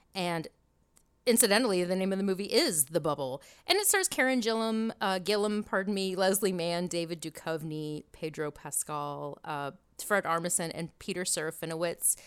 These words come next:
who I love. He and Matthew Berry could just narrate anything in my entire life. Like, read a shampoo bottle to me, and I would be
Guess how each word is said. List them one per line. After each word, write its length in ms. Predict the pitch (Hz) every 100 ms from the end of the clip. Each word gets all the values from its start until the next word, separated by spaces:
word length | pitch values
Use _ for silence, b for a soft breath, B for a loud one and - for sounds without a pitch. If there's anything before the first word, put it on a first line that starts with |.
| B B B
who 280 | 202 202 196 B B _ -
I 260 | 247 247 -
love. 480 | 196 185 180 175 175 b b
He 440 | - 285 269 269 -
and 320 | 208 190 180
Matthew 320 | 185 175 -
Berry 400 | 170 170 160 165 165
could 160 | - 165
just 180 | 175 196
narrate 440 | 180 175 165 160
anything 720 | - 175 165 165 160 156 156 - _ _ - -
in 120 | 175
my 140 | 170 156
entire 360 | 147 151 147
life. 260 | 143 139 -
Like, 180 | 175 214
read 160 | 254
a 60 | 226
shampoo 380 | - 180 180 160
bottle 300 | 147 143 143
to 60 |
me, 220 | 143 143 -
and 80 |
I 140 | 160 151
would 100 | 151
be 300 | 147 143